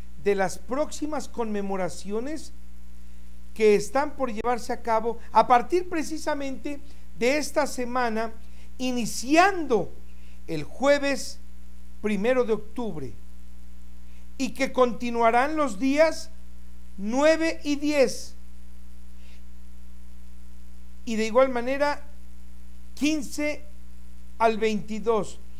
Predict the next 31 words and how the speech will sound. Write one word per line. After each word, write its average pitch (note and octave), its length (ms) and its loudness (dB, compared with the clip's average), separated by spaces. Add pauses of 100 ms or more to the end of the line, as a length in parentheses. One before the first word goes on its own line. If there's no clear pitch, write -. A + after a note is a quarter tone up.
(380)
con D#4+ 220 8
la E4+ 100 8
deliberada C#4 540 2
intención B3 480 -2
de B3 100 -4
que A#3 100 0
aquellos A#3+ 520 -2 (220)
que A3+ 180 4
cumplieran B3 840 2 (320)
con G#3+ 180 0
estas B3+ 340 0
fechas C#4+ 560 -2 (720)
lo D3+ 140 2
realicen A3+ 540 2
de A3+ 80 -2
la A3 120 2
manera A3+ 340 0
más A3+ 260 -2
apegada G#3 720 0 (380)
a D#3 100 0
lo E3+ 120 0
que F3 100 -2
nuestro F3+ 340 -2
Padre F3+ 280 0
ordena D#3 460 -2 (220)
y A3+ 100 0
conforme D#4 760 6 (180)
así F4+ 520 0 (800)
ha A#3 200 8
estado C#4 380 2
escrito. A3+ 680 0